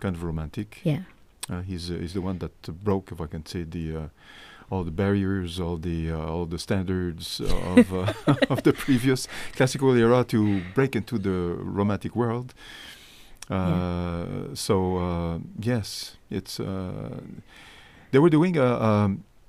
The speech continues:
Speaker 1: uh, a survey in Australia. A B C Classic was
Speaker 2: Mm-hmm.
Speaker 1: doing a survey, if I see, with the population. Every year they do this.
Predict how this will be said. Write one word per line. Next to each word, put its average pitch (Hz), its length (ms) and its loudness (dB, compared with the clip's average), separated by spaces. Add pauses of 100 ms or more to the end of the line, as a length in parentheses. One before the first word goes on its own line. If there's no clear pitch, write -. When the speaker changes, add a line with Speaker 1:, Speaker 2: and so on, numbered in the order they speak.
(120)
Speaker 1:
uh, 101 260 0
a 107 80 -2
survey 107 680 2 (140)
in 101 160 -2
Australia. 85 580 -2 (520)
A 113 120 4
B 107 200 2
C - 180 -2
Classic 104 420 -4
was 214 120 12
Speaker 2:
Mm-hmm. 202 100 10
Speaker 1:
doing 87 120 4
a 82 40 -6
survey, 90 420 -2
if 85 120 -6
I 87 80 -2
see, 101 100 -4
with 87 80 -2
the 82 60 -4 (100)
population. 87 400 -2
Every 120 180 2
year 123 140 2
they 101 140 -4
do 104 140 0
this. 90 360 -6